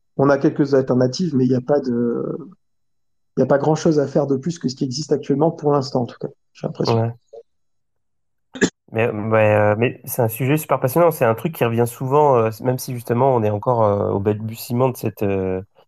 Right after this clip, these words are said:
Speaker 2: de cette problématique. En fait, euh, c'est un sujet qui revient super souvent, quoi. On a le truc, euh, avec, euh, on a fait plein d'émissions sur les ordinals, et cetera. Donc, euh, sur, euh, justement, c'est ça, le stockage des données, euh, de toute taille, en fait. Et c'est vrai que le, le, le, la question des, des,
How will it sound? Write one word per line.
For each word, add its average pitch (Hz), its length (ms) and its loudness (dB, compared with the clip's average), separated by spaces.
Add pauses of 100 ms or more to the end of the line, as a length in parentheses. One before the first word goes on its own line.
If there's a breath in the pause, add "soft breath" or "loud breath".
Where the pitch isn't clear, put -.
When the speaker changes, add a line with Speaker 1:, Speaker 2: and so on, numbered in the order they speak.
(140)
Speaker 2:
de - 40 -10
cette 104 180 -2
problématique. 107 600 0
En 107 60 0
fait, - 300 -4
euh, 90 440 -2
c'est - 160 -2
un 95 100 2
sujet 101 260 -4
qui 101 120 -4
revient 90 200 -2
super 92 220 -8
souvent, 127 240 -2
quoi. 104 180 -8 (300 loud breath)
On 98 240 2
a 95 80 4
le 92 60 -2
truc, 113 300 -6
euh, 90 200 2
avec, 87 300 -2
euh, 87 200 2 (280 loud breath)
on 104 80 0
a 92 40 4
fait 104 120 -2
plein 117 180 0
d'émissions 101 420 2
sur 98 220 0
les 92 80 2
ordinals, 104 600 4
et - 20 -4
cetera. 98 760 0
Donc, 92 200 -12 (460 loud breath)
euh, 92 380 4
sur, 87 340 -2
euh, 85 640 -2 (840)
justement, - 440 -4
c'est 110 100 -4
ça, 107 140 0 (120)
le 104 200 2
stockage 113 420 0
des 98 100 -2
données, 98 480 2
euh, 87 300 0
de 87 160 -8
toute - 260 -14
taille, 139 260 2
en 101 60 -4
fait. - 240 -6
Et - 80 -6
c'est - 140 -4
vrai 120 160 2
que 120 80 -6
le, 90 180 2
le, 90 160 -2
le, 90 320 -4
la 92 140 -8
question 107 260 -4
des, 101 140 -4
des, 90 240 -8